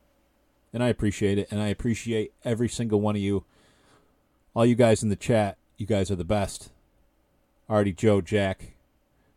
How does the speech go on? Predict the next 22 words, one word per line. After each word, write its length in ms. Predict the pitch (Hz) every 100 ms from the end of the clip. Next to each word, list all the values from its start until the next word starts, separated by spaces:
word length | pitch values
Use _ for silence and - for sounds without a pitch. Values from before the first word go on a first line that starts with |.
| _ _ _ -
We 100 | 117
will 160 | 131
have 160 | 131 107
Jack 240 | 120 117
from 100 | -
the 60 | 107
Jack 240 | 110 107
and 80 | 104
Mo 100 | 104
Cooking 260 | - 107 104
Show 200 | 113 98
on 260 | 107 113
here 180 | 110 110
pretty 240 | - 107
soon. 440 | 98 123 117 113 104 _ _ _ _ _ _ _ _ _ _ _ _ _ _
He's 180 | - 104
got 200 | 107 98
some 100 | 92
cool 320 | - 120 104
things 340 | - 104 101 92
and 140 | 85
some 240 | 98 82